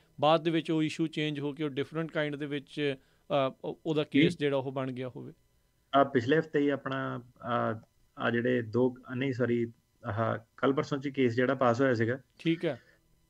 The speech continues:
Speaker 2: ਉਹਦੇ ਵਿੱਚ ਮੁੱਦਾ ਸੀਗਾ ਕਿ ਉਹਦੇ, ਅ, ਘਰ ਦੇ ਜਿਹੜੇ ਸੀਗੇ ਉਹ, ਅ,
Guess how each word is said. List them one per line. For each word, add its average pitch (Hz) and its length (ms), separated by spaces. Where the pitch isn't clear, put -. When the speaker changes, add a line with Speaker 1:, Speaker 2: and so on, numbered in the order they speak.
Speaker 2:
ਉਹਦੇ 147 160
ਵਿੱਚ 165 300
ਮੁੱਦਾ 139 300
ਸੀਗਾ 151 280
ਕਿ 156 180
ਉਹਦੇ, 165 440
ਅ, 131 380
ਘਰ 139 460
ਦੇ 110 180
ਜਿਹੜੇ 127 240
ਸੀਗੇ 123 320
ਉਹ, 117 580
ਅ, 101 200